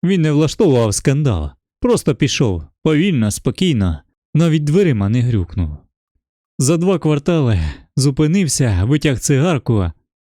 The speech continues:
Він кинув курити ще торік, але саме зараз було байдуже. «Ти якийсь не такий», зауважила Ірина, колега з відділу кадрів. «Знову проєкт закинули? Чи просто дружина не подає каву в ліжко?»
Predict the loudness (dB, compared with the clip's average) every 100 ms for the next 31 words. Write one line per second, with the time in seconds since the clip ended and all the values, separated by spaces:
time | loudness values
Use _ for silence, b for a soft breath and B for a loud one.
0 | _ _ -2 0 0 0 0 0 0 0
1 | 0 -2 -2 -2 0 0 -4 -6 -20 _
2 | _ _ _ -4 0 0 0 0 0 0
3 | 0 0 0 0 -2 -8 _ -2 0 0
4 | 0 0 0 -2 -2 -4 -6 _ _ _
5 | _ _ _ _ 0 0 2 0 -2 -2
6 | -2 -2 -2 0 0 0 0 0 0 0
7 | 0 0 0 0 0 -2 -6 _ _ -2
8 | 2 2 2 2 0 -2 -2 0 0 2
9 | 0 0 -2 -4 -2 -4 -6 -10 _ _
10 | _ _ -2 0 2 0 0 0 0 -2
11 | -2 -2 -2 -4 -4 -6 -8 _ _ _
12 | _ _ _ -6 -4 0 0 0 -2 0
13 | 0 2 0 0 0 0 0 0 0 -2
14 | 0 0 0 0 -2 -4 -6 -6